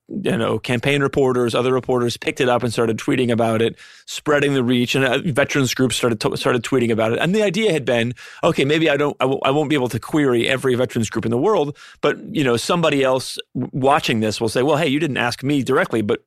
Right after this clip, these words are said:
you know, he did give us this money.'" So, and I could find it kind of by word of mouth that way. That was the idea. And it turned out, and I thought, "Okay, if my backup plan is maybe Trump will just tell us what he did."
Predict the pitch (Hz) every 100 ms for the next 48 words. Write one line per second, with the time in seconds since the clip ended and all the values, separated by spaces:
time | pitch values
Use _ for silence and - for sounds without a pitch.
0 | - 110 98 117 147 196 120 104 107 113
1 | 156 156 95 107 117 - 127 127 - -
2 | 156 139 127 - 120 110 117 113 123 120
3 | 139 156 135 - - - - - - -
4 | - - 151 120 117 135 107 120 185 151
5 | 123 123 - 139 135 147 - - 117 -
6 | 127 123 147 135 123 117 113 117 135 123
7 | 131 120 117 117 - 143 120 110 110 104
8 | - -